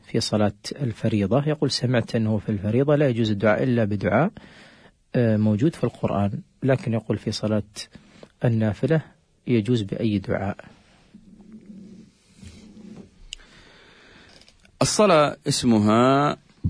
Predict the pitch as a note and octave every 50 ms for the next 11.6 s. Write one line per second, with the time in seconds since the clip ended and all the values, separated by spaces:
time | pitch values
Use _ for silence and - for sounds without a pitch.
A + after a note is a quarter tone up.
0 | - - - - - - - A#2+ G#2+ F#2+ G2+ F#2+ E2+ F2 F2 E2 D#2 - - _
1 | _ _ - _ _ _ _ _ _ - _ _ _ _ _ _ _ _ _ _
2 | _ _ - - - - G#2+ G#2+ B2+ D3+ C#3+ A#2+ G2 - F2+ D#2+ D#2+ F#2+ G2+ F#2+
3 | G2 F#2+ - - - _ - - D3 D3 - F#2+ F#2+ F2 - F2+ F2 - - -
4 | - - E2 D#2+ F2 F#2+ A2 A#2 B2 B2 - - - - - - D#2+ D#2+ E2 F#2+
5 | F2 - D2+ D#2+ D#2+ E2 F#2 G#2 A#2+ B2+ - - - _ _ _ _ _ _ _
6 | _ _ _ _ _ _ - F#2 F2+ F#2+ G2 - E2+ E2 D#2 D#2 - - _ _
7 | _ _ _ _ _ _ _ _ _ _ _ _ _ - _ _ _ _ _ _
8 | - - - - G#2+ E2+ F2 F2 F2 F2 E2+ E2 C2+ - _ _ _ _ _ -
9 | G2+ C3 D3+ D#3 C#3 A#2 A2 - - - F#2 F2 F2 D#2+ F2+ A2+ C3+ C3+ A#2 G#2
10 | F#2+ F#2 F2 E2+ E2+ F2+ E2+ - - - - - A#2 A#2 G#2 E2+ D#2+ D#2 - -
11 | - F2+ - - F2 F#2+ G2 - A#2 - D#2 F2